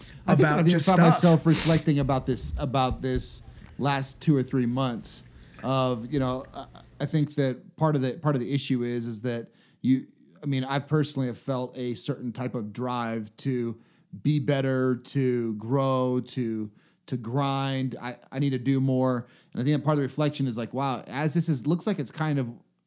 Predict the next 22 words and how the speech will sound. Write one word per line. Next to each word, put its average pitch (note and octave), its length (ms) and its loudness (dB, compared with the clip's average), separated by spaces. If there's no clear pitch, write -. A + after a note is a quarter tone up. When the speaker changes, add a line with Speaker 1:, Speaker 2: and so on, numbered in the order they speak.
Speaker 1:
you D3 100 -2
know, B2+ 360 -4
winding C#3+ 500 2
down, B2+ 300 -2
maybe C#3 220 2
not C3 160 -2
all B2 180 -4
the C#3+ 60 0
way, B2+ 140 0
but A2+ 200 -8
things C3+ 220 -4
are B2+ 60 -6
kind B2+ 300 -8
of B2 100 -6
starting C3 260 -6
to A#2 60 -10
open B2+ 260 -6
up B2 120 -10
slowly. B2 520 -6
It's - 140 -10
like, B2+ 120 -4
man, C3+ 440 -4